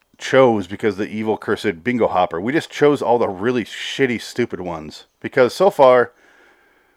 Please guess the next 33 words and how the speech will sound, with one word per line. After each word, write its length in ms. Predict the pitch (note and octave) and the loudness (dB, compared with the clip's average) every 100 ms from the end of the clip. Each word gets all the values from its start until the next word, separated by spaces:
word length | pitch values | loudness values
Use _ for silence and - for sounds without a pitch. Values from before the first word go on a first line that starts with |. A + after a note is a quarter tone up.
| _ _ | _ _
uh, 340 | F#2 F#2 F#2 F2+ | -6 -2 0 0
going 240 | B2 E3 | 0 2
on 80 | D3 | 4
my 140 | B2 | 4
own 200 | D#3 D#3 | 4 2
here, 380 | A#2+ G#2+ G2 F#2+ _ _ _ _ _ _ | 0 -2 -2 -6 _ _ _ _ _ _
for 200 | - A2 | -10 -8
these 80 | |
Tales 220 | - B2+ B2 | 0 0 0
from 80 | |
the 40 | G#2 | -4
Crypt 180 | C#3+ A#2+ | 0 0
episodes 340 | F#2+ - G2 | -2 -6 -6
from 100 | F2+ | -4
the 40 | |
bingo 200 | G#2+ D3 | -2 0
hopper 420 | G#2+ G2+ G#2 G2 - | 4 4 4 -2 -2
on 120 | G2 | -6
this 160 | D#2 | -4
new 180 | G#2 E3+ | 2 2
board, 420 | A2 G2+ F2+ E2 - _ _ | 4 4 4 -2 -8 _ _
uh, 340 | A2 C3+ C#3 C3+ _ - | -6 -2 -2 -4 _ -6
I've, 180 | A#2+ - | -6 0
I've 140 | D3 | 0
been 160 | E3+ E3 | 0 2
digging 240 | G3 D#3+ | 4 4
'em. 180 | G#2+ F2+ _ - | 2 -2 _ -8
I've 140 | A2+ | -6
been 120 | B2+ | -2
digging 220 | D3 C#3 | -2 0
'em. 160 | G#2 F2 _ _ _ _ _ _ _ _ _ _ _ _ - | -2 -6 _ _ _ _ _ _ _ _ _ _ _ _ -4
I, 100 | A#2+ | -4
I, 280 | - - | -2 -8